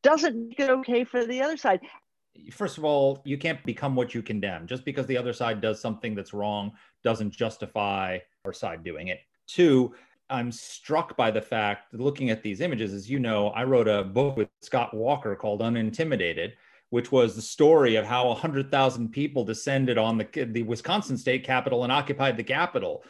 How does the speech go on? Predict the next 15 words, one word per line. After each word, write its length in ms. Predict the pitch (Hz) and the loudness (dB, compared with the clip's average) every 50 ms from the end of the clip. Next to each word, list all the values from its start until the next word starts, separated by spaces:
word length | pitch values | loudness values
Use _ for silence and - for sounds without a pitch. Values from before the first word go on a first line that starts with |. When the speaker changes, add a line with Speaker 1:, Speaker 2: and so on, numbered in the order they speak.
| - - _ | -20 -6 _
Speaker 2:
which 160 | 127 120 - | -2 0 0
at 80 | 135 135 | 0 -2
the 60 | 123 | -4
time 320 | - - 151 185 180 151 131 | -6 -4 -2 -2 0 0 0
was 120 | 117 104 | 0 -2
a 40 | 107 | -2
completely 600 | - 120 113 - - 165 165 170 170 170 156 131 | -8 -10 -12 -10 -6 -4 -2 -2 -2 -2 -2 0
unprecedented 680 | 127 120 113 - 143 135 135 - 127 123 123 110 110 110 | 0 -2 0 0 0 0 0 0 -4 -4 -2 0 0 0
act. 520 | 117 127 147 143 123 - - - - - _ - - _ _ _ _ | 2 0 0 0 -2 -4 -8 -12 -20 -20 _ -20 -20 _ _ _ _
And 340 | 143 135 135 131 131 120 117 | 0 2 2 2 2 2 0
now 240 | 131 120 147 170 156 | 0 2 2 2 2
it's 120 | - - | 0 0
happening 420 | - 135 131 131 - 131 131 127 | 0 0 2 2 2 0 0 0
in 120 | 127 127 127 | 0 0 0
Washington. 540 | 123 117 151 180 - 190 143 113 - 80 | 0 -2 -2 -2 -2 -4 -4 -4 -6 -10